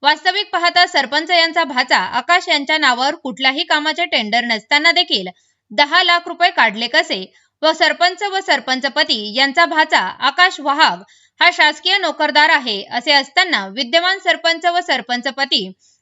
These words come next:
व त्यांना सहकार्य करणारे तत्कालीन ग्रामविकास अधिकारी शरद कवडे यांनी आपल्या पदाचा गैरवापर करत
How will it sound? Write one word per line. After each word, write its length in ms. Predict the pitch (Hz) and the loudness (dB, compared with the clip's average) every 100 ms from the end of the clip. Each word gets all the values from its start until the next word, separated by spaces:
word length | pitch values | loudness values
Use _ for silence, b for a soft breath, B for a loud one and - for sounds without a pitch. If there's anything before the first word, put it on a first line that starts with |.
| - | -2
व 100 | 311 | 0
त्यांना 360 | 311 311 349 | 2 2 0
सहकार्य 520 | 381 359 339 339 339 349 | 0 0 0 2 2 2
करणारे 400 | 302 247 285 311 | 0 2 0 0
तत्कालीन 580 | 285 220 226 247 349 | -4 0 0 0 -2
ग्रामविकास 540 | 311 247 226 220 247 240 240 | 0 0 0 -4 -4 -4 -10
अधिकारी 500 | 233 320 330 196 185 _ _ - | -2 2 2 0 -10 _ _ -2
शरद 340 | 330 330 359 - | 2 4 2 0
कवडे 300 | 302 302 294 | 0 2 2
यांनी 380 | 285 311 247 202 | 2 0 -4 -6
आपल्या 360 | 233 247 349 | -4 0 0
पदाचा 420 | 370 339 339 359 | 2 2 2 2
गैरवापर 580 | 359 269 262 254 247 269 | 2 0 0 -2 0 -2
करत 320 | 262 311 196 | 2 2 2